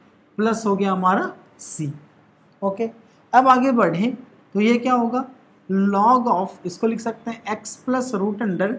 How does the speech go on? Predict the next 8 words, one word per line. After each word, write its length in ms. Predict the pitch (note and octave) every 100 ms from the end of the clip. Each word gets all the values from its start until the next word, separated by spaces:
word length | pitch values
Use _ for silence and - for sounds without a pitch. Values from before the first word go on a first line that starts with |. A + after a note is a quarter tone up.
| - _ _ _ _ -
X 280 | G3 - A#3 G#3+
square 300 | - B3+ B3
minus 540 | A#3 A3 A3 A3 - -
A 180 | G#3 A3+
square 420 | G#3+ - - G3 G#3+ - _ _ _
by 340 | E3 C#3+ F#3 G3+ G#3
a 100 | B3 B3+ C#3 - -
plus 260 | F#3+ G#3+